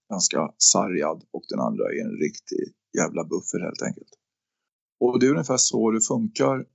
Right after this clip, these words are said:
även med vaccinet, va, någonstans. Jag tycker det, de våldför sig på oss liksom och, och tvingar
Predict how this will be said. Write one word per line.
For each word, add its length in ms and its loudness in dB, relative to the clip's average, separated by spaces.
även 260 0
med 100 -4
vaccinet, 600 0
va, 80 -4
någonstans. 580 -2
Jag 120 -2
tycker 280 2
det, 120 4
de 180 4
våldför 500 2
sig 160 -2
på 200 -6
oss 140 -2
liksom 440 -2
och, 160 0
och 100 0
tvingar 460 2